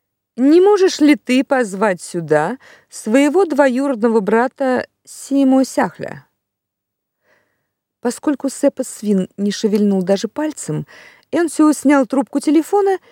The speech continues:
и сам все устроил. Ловкий эквилибрист от бюрократии явился с дюжиной отчиненных карандашей в кармане пиджака. Он весело поздоровался с юристом,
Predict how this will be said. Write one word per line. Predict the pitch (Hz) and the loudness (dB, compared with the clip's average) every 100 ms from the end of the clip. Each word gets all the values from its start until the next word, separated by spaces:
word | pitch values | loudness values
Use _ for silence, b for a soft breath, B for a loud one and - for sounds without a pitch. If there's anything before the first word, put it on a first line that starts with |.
| b b | b b
и | 240 | -10
сам | 247 - 311 381 | -8 -4 -4 -4
все | - 233 | -2 0
устроил. | 240 - - 151 147 151 147 _ _ _ _ _ _ _ _ - | 2 -2 -2 0 2 0 -6 _ _ _ _ _ _ _ _ -6
Ловкий | 185 202 294 302 - _ 277 277 | 0 2 2 -2 -16 _ -2 -2
эквилибрист | - 226 247 233 220 240 233 - - | 0 2 2 2 2 2 0 -2 -2
от | 180 | -2
бюрократии | 160 170 160 156 196 311 294 - 156 139 - b b b | -2 0 0 -2 -2 -2 -2 -4 -2 -2 -6 b b b
явился | 185 269 349 339 320 | 0 2 2 2 0
с | 269 | 0
дюжиной | 214 262 349 285 320 302 - | 0 2 4 4 2 2 2
отчиненных | 233 - 285 254 233 226 | -4 -2 0 4 2 0
карандашей | 220 220 196 208 294 294 | -2 0 2 0 -2 -4
в | |
кармане | - 214 226 214 | -2 -2 0 -2
пиджака. | 190 180 185 196 - - _ _ _ _ _ _ _ _ 185 | -4 -4 -2 -4 -6 -14 _ _ _ _ _ _ _ _ -4
Он | 185 | -2
весело | 175 170 - 160 | 2 2 2 -2
поздоровался | 151 156 147 156 156 143 - 160 | -2 -4 -2 0 0 -4 -8 -10
с | - | -6
юристом, | 196 302 403 - | 0 0 0 -4